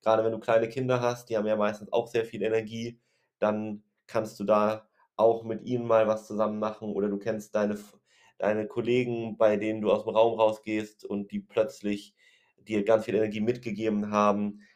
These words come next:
Ja, sowas kannst du alles dir mal vor Augen führen. Dann gibt es aber auch Lebensmittel zum Beispiel,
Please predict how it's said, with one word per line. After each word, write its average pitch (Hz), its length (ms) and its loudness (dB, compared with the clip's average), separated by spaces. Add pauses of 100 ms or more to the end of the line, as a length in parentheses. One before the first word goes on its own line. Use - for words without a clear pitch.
(140)
Ja, 104 440 2
sowas 120 460 2
kannst 110 320 -8
du 101 80 -4
alles 104 320 -4
dir 107 140 -6
mal 101 420 4 (300)
vor - 180 -2
Augen 101 240 2
führen. 101 640 0 (340)
Dann 110 320 4
gibt 104 240 -8
es 101 100 -8
aber 104 240 4
auch 101 160 2
Lebensmittel 123 720 0
zum 110 180 -10
Beispiel, 110 760 0